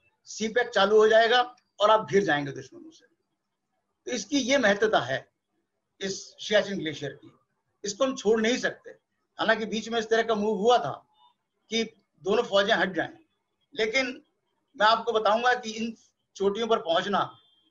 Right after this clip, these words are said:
नाइन-, उन्नीस सौ चौरासी में जब मैं वहां पे शुरू शुरू में गया था, उस वक्त आप मेघदूत शुरू हुआ था, जब पहली बार हिंदुस्तान ने इस पर कब्जा किया था और हमने जाके वहां पर जो स्नो टेंट वगैरह,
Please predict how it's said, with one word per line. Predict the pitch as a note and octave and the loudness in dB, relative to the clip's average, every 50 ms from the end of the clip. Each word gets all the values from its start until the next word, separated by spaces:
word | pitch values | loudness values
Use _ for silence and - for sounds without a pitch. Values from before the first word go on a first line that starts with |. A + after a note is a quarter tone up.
| _ - | _ -6
नाइन-, | D#3 E3+ F3+ F#3+ F#3+ | -4 -4 -4 -4 -6
उन्नीस | - F#3+ G3 G#3 G#3 | -8 -6 -6 -4 -4
सौ | A3 | -4
चौरासी | G#3+ - E3+ E3+ F3 F#3+ F#3 G3 A3 | -4 0 2 4 4 4 2 0 -4
में | G#3+ G3+ G3 F#3 - - _ _ _ _ _ _ _ _ _ - | -4 -4 -4 -4 -6 -10 _ _ _ _ _ _ _ _ _ -6
जब | - F#3 F#3+ | -4 -2 0
मैं | G3 G3 | 2 2
वहां | G3+ F#3+ F#3 G3+ | 4 4 2 0
पे | G3+ G#3 | 0 -4
शुरू | - - F#3 G3+ G#3 | -6 -6 -6 -8 -6
शुरू | - F#3+ F#3+ | -6 -6 -4
में | G3+ G3 F#3 | -4 -4 -2
गया | E3 E3 F3+ | 0 0 0
था, | F3+ - D#3+ E3 - - _ _ _ _ _ _ - | 2 2 -2 -2 -2 -4 _ _ _ _ _ _ -16
उस | C#3+ F#3+ | -12 -6
वक्त | F#3+ F#3 | -2 0
आप | F#3 F3+ - - | 0 -2 -2 -8
मेघदूत | F3 - C#3+ F3+ G3 | -10 -10 -8 -8 -8
शुरू | G3 - F#3 G3+ A3 | -8 -8 -8 -8 -4
हुआ | - D3+ D3 | -2 -2 -4
था, | C#3+ - E3 - - - _ _ _ _ _ _ | 0 0 -2 -2 -2 -10 _ _ _ _ _ _
जब | E3+ E3+ | -14 -12
पहली | - - E3+ G#3 G#3 G#3 | -6 -4 -4 -4 -2 0
बार | F#3+ G3 G3 F#3+ | 2 2 2 2
हिंदुस्तान | F3+ F3 F3+ E3+ - - E3+ F3 F3+ | 0 -6 -10 -12 -2 -2 -2 0 0
ने | F3 | -4
इस | E3 | -8
पर | - E3+ | -10 -12
कब्जा | E3+ D#3 D3 C3+ D3 D3+ | -10 -10 -10 -6 -8 -8
किया | D3 C3+ D3 C#3+ C3+ | -8 -6 -8 -8 -8
था | - - - _ _ _ _ _ _ _ _ _ _ _ _ _ _ _ _ _ _ _ _ _ | -10 -16 -20 _ _ _ _ _ _ _ _ _ _ _ _ _ _ _ _ _ _ _ _ _
और | - F3 F#3 - | 4 4 4 4
हमने | D#3 F#3 G3+ G#3+ G#3+ | 2 -2 -2 -2 0
जाके | G3 F#3 F3+ - G3 G3 | 2 2 2 2 0 0
वहां | F3+ F3 E3 E3+ | 2 2 2 2
पर | E3+ G3 F#3+ F#3 F3 - _ _ _ _ _ _ _ | 2 0 0 0 0 -6 _ _ _ _ _ _ _
जो | D3+ E3+ E3+ D#3 | -8 -6 -6 -6
स्नो | - - G3 - | -6 -8 -10 -6
टेंट | - E3 E3 D#3+ D#3 | -4 -4 -4 -2 -4
वगैरह, | D#3 D3+ D#3+ D#3+ D#3 D3+ C#3+ C#3+ - | -4 -2 0 2 4 2 2 0 -4